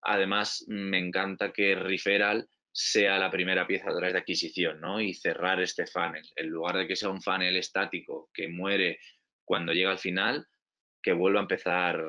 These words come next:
eh, desde el, desde el comienzo, cómo, cómo ligarlo. Y para eso, pues,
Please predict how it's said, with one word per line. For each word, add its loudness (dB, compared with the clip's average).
eh, -2
desde 0
el, -4
desde 0
el -2
comienzo, -2
cómo, -2
cómo -2
ligarlo. -2
Y -4
para 0
eso, -2
pues, 0